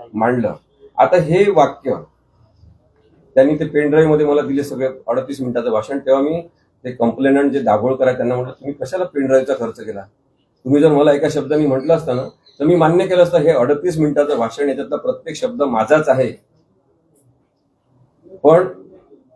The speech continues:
एका तत्वज्ञानी जे म्हटलं ते वाक्य सुद्धा त्यांना सांगितलं की मी म्हटलं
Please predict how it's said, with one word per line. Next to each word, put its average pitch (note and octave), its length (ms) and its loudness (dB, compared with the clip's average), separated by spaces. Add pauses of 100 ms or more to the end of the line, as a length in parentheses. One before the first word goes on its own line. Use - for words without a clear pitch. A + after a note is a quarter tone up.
(160)
एका A#2+ 180 -2
तत्वज्ञानी C3+ 1000 0
जे B2+ 120 -2
म्हटलं B2 320 0
ते A#2+ 120 -6
वाक्य A#2 280 -2
सुद्धा C#3 220 -4
त्यांना A#2+ 200 -2
सांगितलं G#2+ 380 -8
की D#3 320 -8 (580)
मी D3 380 4
म्हटलं D#3 420 4